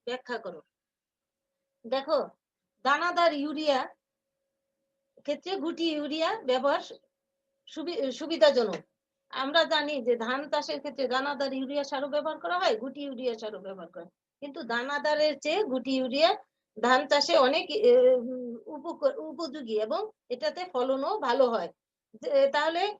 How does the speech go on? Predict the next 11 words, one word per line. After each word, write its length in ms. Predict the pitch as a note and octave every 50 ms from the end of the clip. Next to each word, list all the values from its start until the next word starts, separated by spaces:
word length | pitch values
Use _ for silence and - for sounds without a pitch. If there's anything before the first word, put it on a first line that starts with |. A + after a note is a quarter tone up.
| _
সেই 200 | - - D4+ D4
গুটি 260 | A#3+ D#4 F4+ F4+ F4+
ইউরিয়ার 440 | F4 E4+ E4 E4 F4 F4 F4 E4+ E4
সুবিধাগুলো 640 | E4 - E4 C#4+ E4+ E4+ F4+ F4+ F4+ F4 E4+ F4+ -
কি 160 | - E4+ E4
কি? 280 | E4 E4 E4 E4+ F4 - - _ _ _ _ _ A3+
যে 100 | C4+ C#4
গুটি 280 | A#3 D#4+ F#4+ F#4+ F#4
ইউরিয়া 540 | F4+ F4+ E4 E4+ E4+ E4 E4 E4+ F4 F4 - -
ফস-, 240 | D4 C4+ C#4 C4+ -
আহ, 180 | C#4 C4+ C4+